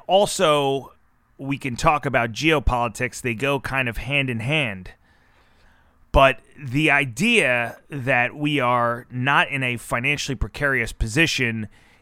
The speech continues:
is absurd. You know, keeping with the theme of doing whatever we want and telling ourselves that it's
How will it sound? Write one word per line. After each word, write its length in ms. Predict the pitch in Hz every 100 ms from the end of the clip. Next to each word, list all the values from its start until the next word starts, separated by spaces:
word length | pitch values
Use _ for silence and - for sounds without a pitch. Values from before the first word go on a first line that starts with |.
| _
is 600 | 147 131 123 117 113 - -
absurd. 680 | 131 113 - - 180 127 90 - - _ _ _ _ _ _ _ _ _ - -
You 100 | 139
know, 300 | 131 123 123 -
keeping 440 | - 226 226 208
with 280 | 151 175 127
the 100 | 143
theme 640 | - 160 143 120 113 120 139 _ _ _ _ - _ 143
of 560 | 127 120 117 110 - - _ _ - 120 -
doing 340 | 170 220 254
whatever 320 | 233 208 190
we 160 | 185 170
want 380 | 139 147 123 -
and 160 | 147 131
telling 380 | - 170 196 151
ourselves 600 | 139 - 139 131 120 131
that 140 | 123
it's 300 | 123 -